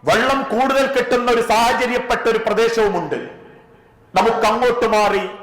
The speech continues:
അവിടെ തമ്പടിക്കാം. ഈ കിണറിലെ വെള്ളമെങ്ങാനും നഷ്ടപ്പെട്ടു പോയാൽ പിന്നെ നമ്മൾ ബുദ്ധിമുട്ടും.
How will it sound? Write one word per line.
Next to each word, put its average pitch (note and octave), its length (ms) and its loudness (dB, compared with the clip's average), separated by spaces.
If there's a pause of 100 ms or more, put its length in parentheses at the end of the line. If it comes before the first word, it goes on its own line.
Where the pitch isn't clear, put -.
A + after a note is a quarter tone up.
(120)
അവിടെ G3+ 200 2
തമ്പടിക്കാം. F3 880 -2 (960)
ഈ A#3 120 0
കിണറിലെ C4 460 0
വെള്ളമെങ്ങാനും B3+ 800 0
നഷ്ടപ്പെട്ടു C4 500 0
പോയാൽ B3+ 420 2
പിന്നെ B3 240 -2
നമ്മൾ B3+ 260 0
ബുദ്ധിമുട്ടും. - 800 -4